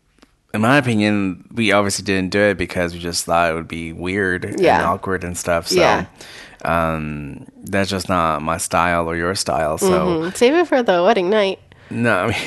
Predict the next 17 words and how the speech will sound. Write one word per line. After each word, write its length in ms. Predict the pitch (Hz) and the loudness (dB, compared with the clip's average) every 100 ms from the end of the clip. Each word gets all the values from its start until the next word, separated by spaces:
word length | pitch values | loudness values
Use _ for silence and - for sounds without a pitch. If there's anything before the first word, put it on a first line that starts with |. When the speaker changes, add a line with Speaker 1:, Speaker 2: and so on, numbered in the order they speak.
| 131 - | 0 0
Speaker 1:
mean, 180 | 131 - - - | -4 -6 -16 -18
<laughs> 220 | - - | -18 2
but, 200 | - 127 | 6 6
uh, 680 | 92 104 - - - - 403 - - - - | 6 0 -4 -10 -2 0 0 -2 -8 -8 -10
Speaker 2:
<laughs> 460 | - - - - - | -14 -18 -20 -10 0
Speaker 1:
yeah, 320 | 165 143 117 | 2 4 6
I 60 | 143 | 4
don't 80 | |
think 160 | 175 196 | 4 2
I've 100 | 156 | 4
ever 220 | 143 135 | 4 4
seen 400 | - - 131 185 | 0 0 2 4
that 480 | 143 98 87 - - - | 4 2 0 -4 -10 -6
at 280 | 101 98 | -2 0
a, 400 | 95 90 87 90 - - | 0 0 0 -4 -10 -2
maybe 220 | 170 190 | 0 2
once. 640 | 110 117 87 82 - - | 4 4 2 -2 -6 -8